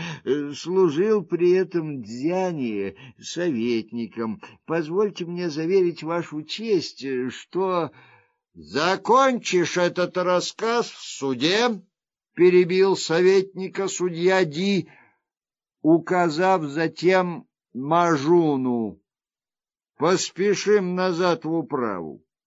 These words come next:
Возьмем с собой только этого Дзянь Моу и его двух советников.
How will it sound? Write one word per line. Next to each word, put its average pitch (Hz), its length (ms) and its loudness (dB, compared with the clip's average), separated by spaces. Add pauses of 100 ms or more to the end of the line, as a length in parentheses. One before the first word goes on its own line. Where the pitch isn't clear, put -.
(480)
Возьмем 185 800 2
с - 80 -8
собой 156 500 2
только 196 500 0
этого 151 880 0
Дзянь 175 380 0
Моу 131 560 0 (220)
и 233 80 -4
его 208 380 6
двух 165 320 0
советников. 104 760 -4